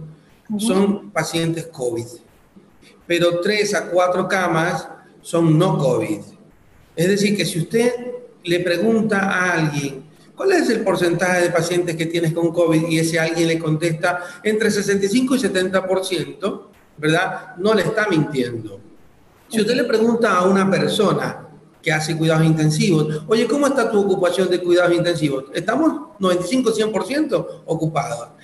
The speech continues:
Speaker 2: Y no le está mintiendo. Ah, de repente, a ustedes deberían agregar la pregunta, "¿y ese cien por ciento, noventa y cinco por ciento es todo covid?". Entonces, la persona le va a decir, "No, no, mira que no".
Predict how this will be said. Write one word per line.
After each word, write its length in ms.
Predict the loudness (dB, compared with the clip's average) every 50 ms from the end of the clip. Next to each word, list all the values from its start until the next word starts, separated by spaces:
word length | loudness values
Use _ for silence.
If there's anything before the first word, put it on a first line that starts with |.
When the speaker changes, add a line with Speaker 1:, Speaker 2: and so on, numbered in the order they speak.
| -12 -6
Speaker 2:
Y 120 | -2 2 2
no 180 | 4 4 4
le 100 | 2 0
está 260 | 0 -2 -2 -2 0 0
mintiendo. 680 | 0 -2 -4 -8 -12 -12 -12 -14 -14 -18 -20 -20 -20 -20 _ _ _ -20 -20 -20 _ -20 -20 -20 -20 -20 -20 -18 -8 -4
Ah, 100 | -2 2
de 180 | 2 2 2 2
repente, 600 | 2 0 0 0 0 2 2 2 2 2 0 0
a 80 | 0 0
ustedes 640 | 0 -2 -2 0 0 2 2 2 2 2 2 2
deberían 760 | 2 2 2 2 4 4 4 2 2 0 -2 -2 -4 -8 -10 -6
agregar 460 | -4 -2 0 0 2 2 2 0 0 0
la 100 | 0 0
pregunta, 580 | 0 2 2 4 4 2 2 0 -2 -4 -4 -6 -12 -16 -6 -2
"¿y 120 | 0 2
ese 180 | 2 2 0 0
cien 240 | -2 -2 -2 -2
por 200 | -2 -2 -2 -2
ciento, 340 | -2 0 0 0 0 0 0
noventa 260 | 2 2 2 0 -2
y 40 | -2
cinco 260 | -2 0 0 0 0
por 140 | -2 -2 -2
ciento 340 | -2 -2 0 0 0 -2 -2
es 180 | -2 -4 -4 -2
todo 300 | 0 0 0 0 -2 -2
covid?". 340 | 0 2 2 2 2 0 -4 -8 -14 -20 -20 -20 -20 _ _
Entonces, 400 | -4 -2 0 0 0 0 0 0 0 0
la 180 | 0 0 0
persona 340 | -2 -2 -4 -2 -2 0 0
le 100 | 2 2
va 80 | 2 0
a 20 |
decir, 220 | 0 -2 -6 -8 -6
"No, 220 | -6 -6 -4 -4
no, 300 | -6 -8 -10 -12 -18 -20 _ -6
mira 220 | -4 -4 -4 -4
que 120 | -6 -8 -12
no". 180 | -12 -14 -14